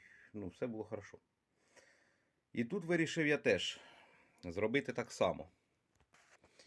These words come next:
Прокладочки не буду я ставити між цією проміжуткою і коробкою. Тому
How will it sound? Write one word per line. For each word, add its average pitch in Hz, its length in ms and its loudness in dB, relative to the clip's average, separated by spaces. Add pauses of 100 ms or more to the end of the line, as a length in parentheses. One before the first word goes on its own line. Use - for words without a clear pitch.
(560)
Прокладочки 104 720 6
не 92 120 2
буду 101 320 -2
я 175 280 2 (640)
ставити 131 760 4 (580)
між 104 220 -2 (180)
цією 107 180 0
проміжуткою 101 880 0 (1400)
і 101 100 -6
коробкою. 101 1000 4 (1800)
Тому 131 480 2